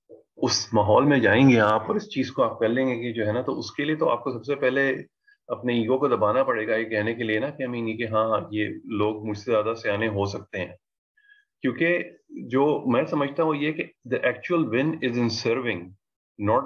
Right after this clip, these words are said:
by portraying कि जो है ना कि आप जो हैं बहुत अजीम इंसान हैं। तो ये भी हमारे यहाँ एक challenge है ना इसको ये करना कि यार कि मैं किस तरह से इस चीज को accept करूँ और लोगों के साथ करूँ और ये accept कर लूँ कि हाँ, ये लोग मुझसे ज्यादा बेहतर हैं।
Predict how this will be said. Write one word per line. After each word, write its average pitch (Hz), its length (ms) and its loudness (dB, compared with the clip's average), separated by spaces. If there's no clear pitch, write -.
by 135 220 2
portraying 120 580 -4
कि 127 80 -2
जो 110 160 -2
है 107 60 0
ना 127 120 2
कि 127 100 -4
आप 107 340 0
जो 113 60 -10
हैं 113 260 -8
बहुत 107 280 -2
अजीम 110 280 -2
इंसान 101 400 0
हैं। - 180 -16
तो 151 320 -4
ये 131 380 0
भी 185 220 4
हमारे 135 360 2
यहाँ 139 100 2
एक 135 120 -6
challenge 110 280 0
है 127 100 0
ना 156 100 -2
इसको 147 380 -4
ये 123 80 0
करना 117 300 -2
कि 127 180 -4
यार 120 80 -2
कि 135 120 -8
मैं 123 220 0
किस - 220 -6
तरह 151 140 0
से 147 160 -10
इस 131 60 -12
चीज 120 220 -14
को 127 100 -4
accept 120 360 -4
करूँ 117 160 0
और 123 80 2
लोगों 110 280 2
के 123 60 -2
साथ 113 340 0
करूँ 110 440 -6
और 110 140 -2
ये 120 120 0
accept 135 400 -4
कर 120 80 0
लूँ 123 200 -2
कि 123 80 -6
हाँ, 113 180 2
ये 113 140 0
लोग 113 180 -2
मुझसे 107 200 -6
ज्यादा 104 240 -2
बेहतर - 380 -12
हैं। - 140 -18